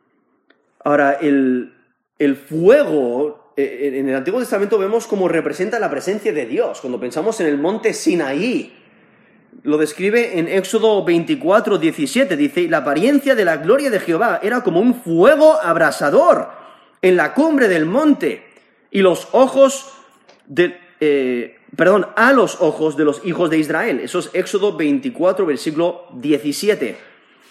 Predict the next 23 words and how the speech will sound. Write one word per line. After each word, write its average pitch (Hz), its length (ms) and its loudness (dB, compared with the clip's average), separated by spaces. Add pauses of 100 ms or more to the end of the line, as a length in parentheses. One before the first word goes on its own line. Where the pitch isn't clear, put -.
(140)
Entonces - 300 -8
ahí 160 80 2
la 180 120 2
presencia 214 560 0
de 180 140 -2
Dios, 147 320 0
¿no? 170 80 -4
Es 185 80 -4
como 156 180 -2
un 196 140 -2
fuego 196 500 0
abrasador. 180 640 0 (540)
Pero 139 120 -8
también 185 220 4
el 269 100 2
fuego, 214 880 0 (1400)
eh, 147 220 0
en 147 120 0
la, 147 100 -2
en 151 160 0
la 147 60 2
Escritura 156 640 -2
es, 156 240 -8